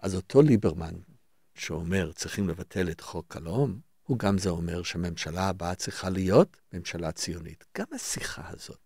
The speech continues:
אתה יודע, מתוך מלחמה, אתה גם מחפש מי לויאלי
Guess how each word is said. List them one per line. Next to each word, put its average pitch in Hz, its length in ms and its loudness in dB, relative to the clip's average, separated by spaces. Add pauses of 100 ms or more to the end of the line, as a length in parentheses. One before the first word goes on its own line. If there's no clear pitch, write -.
(100)
אתה - 80 -12
יודע, 123 100 6
מתוך - 720 2
מלחמה, 110 680 4 (300)
אתה - 180 -4 (140)
גם 156 140 8
מחפש - 760 4
מי 160 220 12
לויאלי 110 640 8